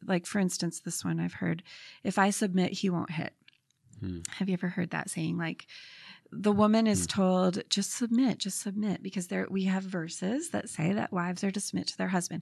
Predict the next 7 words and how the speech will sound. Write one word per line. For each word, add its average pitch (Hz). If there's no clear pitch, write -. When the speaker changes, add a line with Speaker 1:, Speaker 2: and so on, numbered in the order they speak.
Speaker 1:
If, -
if 196
she 247
submits, 208
he 208
won't 190
hit. -